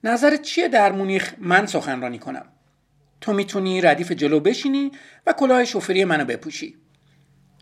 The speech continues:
این کار برای هر دومون تنوعه.» پلانک از این ایده خوشش اومد. بنابراین اون روز عصر، راننده سخنرانی طولانی راجع به مکانیک کوانتوم در مقابل حضاری شناخته شده ارائه داد.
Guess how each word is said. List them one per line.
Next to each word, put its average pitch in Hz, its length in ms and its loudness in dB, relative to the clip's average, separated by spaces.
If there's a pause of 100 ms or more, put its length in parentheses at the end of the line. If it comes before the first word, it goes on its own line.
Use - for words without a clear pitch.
این 247 80 6
کار 254 180 6
برای 202 180 6
هر 185 220 0
دومون 185 240 -4
تنوعه.» 135 520 -10 (1300)
پلانک 302 280 4
از 262 120 0
این 277 100 0
ایده 233 200 -4
خوشش 170 420 -6
اومد. 127 220 -14
بنابراین 170 640 -6 (340)
اون 208 240 -6
روز 190 240 -6 (140)
عصر، 262 440 -4 (100)
راننده 185 760 -2
سخنرانی 226 920 -6
طولانی 233 800 -2
راجع 208 320 -2
به 214 180 -2
مکانیک 170 480 -6
کوانتوم 170 680 -6 (420)
در 269 300 6
مقابل 214 960 2
حضاری 185 440 -2
شناخته 147 380 -8
شده 240 320 -4
ارائه 131 260 -4
داد. - 260 -20